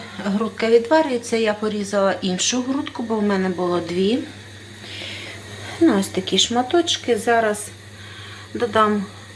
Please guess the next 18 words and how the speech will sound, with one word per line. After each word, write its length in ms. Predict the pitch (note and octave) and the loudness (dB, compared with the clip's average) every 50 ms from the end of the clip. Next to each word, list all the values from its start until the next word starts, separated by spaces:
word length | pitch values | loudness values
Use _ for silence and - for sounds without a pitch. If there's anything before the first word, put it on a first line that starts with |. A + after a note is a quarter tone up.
| - - - | -8 4 6
паприку 440 | G#4+ G#4+ - - F4 F4 - E4 | 6 6 6 2 -2 0 0 -2
копчену, 800 | D#4+ - - D#4 D4+ D4+ D4+ - - - C4+ C4 B3+ B3+ B3+ B3 A#3+ - | -2 2 2 2 2 2 0 0 0 0 0 -2 -2 -2 -4 -4 -2 0
перчик 500 | D4 D#4 D#4 D#4 - - - - - C4+ | 2 2 2 2 2 0 -2 0 -2 -4
молотий, 800 | C4 C4 C4+ C4+ C4 B3+ B3+ B3 - - B3+ B3+ B3+ B3 A#3+ A#3+ | -2 0 2 2 4 2 2 0 0 -2 0 2 2 2 0 0
чесник 520 | - - A3 G#3 - - C#4+ D#4+ D#4+ D#4+ - | 0 -2 -2 -2 0 2 4 4 4 4 0
сушений, 800 | - - C#4 - - - C#4 C4+ C4+ B3+ B3 B3 B3 A#3 A3+ - - | -4 -4 -2 -2 0 2 4 4 4 4 2 0 0 0 -2 -6 -8
сіль, 420 | - - - C4 D4 E4 D#4+ D4+ | -4 -2 2 6 6 6 6 4
звісно, 640 | B3+ B3 B3+ C4+ C4+ C4 C4 - - B3 B3 B3 A3+ - - | 2 -2 -2 0 0 0 0 -2 -2 0 2 2 0 0 -2
і 360 | - B3 B3+ B3 B3 A#3+ A3+ A3+ - | -2 0 0 2 4 2 2 2 0
трішки 420 | A3 G#3+ G#3+ - - - - G#3+ | 0 2 2 2 2 0 0 2
олійки, 600 | G#3 A3+ A#3 B3 C#4+ C#4+ C4+ C#4 - A#3+ A#3 A#3 - - - - - - - - - | 2 4 4 4 2 2 0 -2 0 0 0 0 0 -4 -10 -14 -14 -16 -16 -12 -4
і 80 | - G3 | -4 -4
хай 300 | - - A#3 C4 D4+ D4+ D4+ - G#3 | 0 4 4 4 4 4 0 -4 -2
маринується. 920 | F#3+ F#3+ F#3 F#3 F#3 E3+ D3 C#3+ C#3 C#3 D3 D3 D#3+ D#3 - - - - F3+ - - - - - - - - - - - - - - - - - - - - - - - - | 0 0 2 0 0 -2 -2 -6 -6 -8 -8 -10 -10 -10 -8 -8 -8 -8 -10 -12 -12 -16 -16 -16 -16 -16 -16 -16 -16 -16 -14 -14 -12 -10 -10 -8 -8 -8 -8 -6 -4 4 6
І 80 | A4 | 6
так 260 | G4 - B3 A3 G3 F#3+ | 6 6 2 0 0 0
залишаю 580 | F#3 G#3 F#3+ F#3+ F#3+ G3 - G#3 G3+ G3+ G3 | -2 0 0 2 2 2 2 2 2 2 2
ненадовго. 760 | F#3+ F#3 F#3+ G3 G#3 A3 A3 A3+ C#4+ D#4 D#4 C4 A#3 B3 A#3+ | 2 0 0 0 0 0 0 2 2 2 2 2 2 2 2